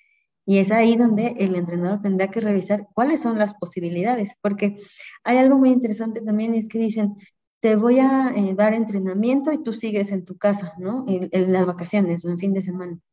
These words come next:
Pero ceu puede ser el único lugar donde tengan acceso a una pista, ¿no? Y cerca de su casa, si, eh, no hay, no hay pista o o las instalaciones de gimnasios estos al aire libre están tomadas por,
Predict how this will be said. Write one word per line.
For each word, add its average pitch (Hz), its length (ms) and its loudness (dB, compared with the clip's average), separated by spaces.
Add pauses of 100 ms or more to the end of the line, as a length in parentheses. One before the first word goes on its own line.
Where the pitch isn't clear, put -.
(420)
Pero 196 600 4
ceu 226 640 0
puede 226 220 4
ser 226 160 -2
el 214 180 2
único 233 320 0
lugar 202 340 0
donde 202 200 -4
tengan 202 340 -2
acceso 202 360 -6
a 190 40 -2
una 185 240 -4
pista, 247 480 -6 (460)
¿no? 214 160 -2
Y 247 80 4
cerca 202 340 0
de 196 80 6
su - 160 -14
casa, 214 320 -2
si, 165 180 -12
eh, 170 300 -8 (160)
no 180 220 2
hay, 196 200 4
no 185 220 0
hay 185 120 0
pista 214 520 2
o 151 260 -4 (540)
o 185 120 0
las 185 200 0
instalaciones 190 600 2
de 185 140 2
gimnasios 190 500 -4
estos 190 300 -8
al 180 140 0
aire 185 200 4
libre 190 300 2
están 180 340 -4
tomadas 175 480 -2 (100)
por, 156 260 -8